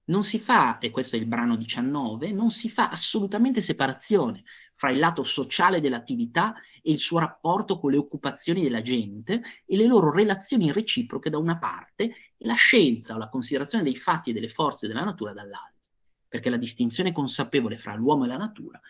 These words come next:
è il risultato di riflessione e di astrazione posteriori. Ora, mh, dal punto di vista della società moderna, l'educazione ha anche il compito, eh, di, eh, ricomporre, secondo Dewey, la scissione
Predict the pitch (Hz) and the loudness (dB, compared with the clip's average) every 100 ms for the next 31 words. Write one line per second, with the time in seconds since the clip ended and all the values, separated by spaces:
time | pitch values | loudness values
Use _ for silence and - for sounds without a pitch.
0 | _ - 151 151 165 175 175 165 113 101 | _ 0 2 4 0 -2 -4 -2 -4 -4
1 | 139 196 214 220 - 82 - - 131 131 | -4 -2 -4 -6 -10 -14 -16 -12 -8 -8
2 | - 165 - - - 113 - 120 104 - | -8 -18 -18 -20 -16 -12 -6 -6 -6 -12
3 | _ _ _ _ _ _ _ _ _ _ | _ _ _ _ _ _ _ _ _ _
4 | _ _ _ _ _ _ _ _ _ _ | _ _ _ _ _ _ _ _ _ _
5 | _ _ 254 180 165 160 156 151 139 131 | _ _ 4 4 0 -2 -2 2 0 4
6 | 170 170 147 147 - 135 113 107 131 117 | 4 4 0 -2 -2 -2 -2 -4 -6 -10
7 | - 139 190 - - 85 113 143 - _ | -6 -2 0 0 -2 -8 -4 -4 -6 _
8 | _ _ - 190 196 247 240 - 131 185 | _ _ -4 -2 -2 -2 -4 -2 0 2
9 | 175 - 135 151 139 165 - 131 113 110 | 0 -2 -6 -2 -2 -2 0 2 2 -2
10 | 127 - 160 202 226 127 113 170 165 - | -6 0 2 2 0 -6 -6 -2 -4 -4
11 | 113 - 247 - 185 208 120 - - 131 | -8 -4 -4 0 0 0 -4 -6 -8 -10
12 | - - 113 185 156 85 78 135 123 - | -10 -6 -4 -2 -4 -6 -6 -4 -2 -2
13 | 170 - - 104 - 135 196 | -4 -6 -2 -2 -4 -8 -8